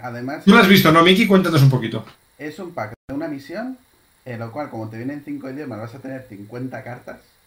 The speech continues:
Speaker 1: de uso y disfrute, <laughs> que puedes quemar cuarenta, porque no te sirve de nada. Eh,
Speaker 2: No.
Speaker 1: yo, esto es pan multidioma, que sí, están guays para ahorrar costes y lo que sea, pero en una carta de, en una caja de cincuenta cartas me puedes haber sacado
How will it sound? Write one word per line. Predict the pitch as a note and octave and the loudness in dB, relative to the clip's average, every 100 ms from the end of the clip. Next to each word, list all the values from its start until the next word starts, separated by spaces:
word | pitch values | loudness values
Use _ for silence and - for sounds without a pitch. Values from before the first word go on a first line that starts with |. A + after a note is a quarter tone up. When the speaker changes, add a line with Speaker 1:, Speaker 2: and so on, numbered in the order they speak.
| - | -20
Speaker 1:
de | |
uso | G#2+ A2 | -18 -16
y | G#2+ | -16
disfrute, | G#2 G#2 C3+ C#3 G3+ - _ D#3 D#3+ | -16 -6 -6 -6 -12 -18 _ -20 -20
<laughs> | D#3 B2 | -20 _
que | - B2 | -12 -12
puedes | G2+ C3+ C3 | -10 -10 -10
quemar | - C#3 B2+ A#2+ | -12 -8 -8 -8
cuarenta, | A#2+ A2+ - D#3+ - - - - - - | -8 -6 -6 -8 -12 -14 -16 -20 -20 -18
porque | C3 A#2 A#2+ | -16 -12 -10
no | A2+ | -10
te | A2+ | -10
sirve | B2+ C3 B2+ B2 | -12 -12 -10 -10
de | G#2+ | -10
nada. | G2+ A#2 G2+ _ _ _ - _ _ _ _ _ _ _ | -10 -12 -14 _ _ _ -20 _ _ _ _ _ _ _
Eh, | - | -2
Speaker 2:
No. | B2 | -2
Speaker 1:
yo, | A#2 | -2
esto | B2 D3 | -6 -10
es | C#3 | -12
pan | - C3+ | -8 -6
multidioma, | C3+ A#2 A#2+ A#2+ B2+ D#3+ - | -6 -6 -8 -6 -6 -8 -10
que | A2 | -12
sí, | B2 | -12
están | G#2+ A2+ A2 | -10 -10 -8
guays | A#2 C3 | -6 -8
para | B2 G#2+ G2+ | -12 -14 -12
ahorrar | G#2 A2 | -14 -14
costes | A2 B2 A#2+ A2 | -14 -16 -16 -16
y | A2+ | -16
lo | G#2+ | -16
que | G#2+ | -16
sea, | A#2+ C3+ - _ _ _ - | -12 -12 -14 _ _ _ -14
pero | A2 G#2+ G#2 G#2 | -12 -10 -10 -10
en | G#2+ | -8
una | A#2 A2+ | -10 -10
carta | C3 C3 | -12 -10
de, | B2 A#2 A2+ | -10 -12 -18
en | A#2+ G#2 | -16 -14
una | A2 A2+ | -12 -12
caja | A2+ - | -14 -12
de | A#2+ | -14
cincuenta | A2+ A2+ A2 A2+ A2+ A2 | -12 -14 -14 -12 -12 -14
cartas | A#2+ A2+ B2+ | -14 -14 -14
me | A2+ | -14
puedes | G2+ F#2 A2 | -14 -16 -14
haber | G#2 A2 | -14 -14
sacado | A2+ G#2 A2 | -16 -14 -14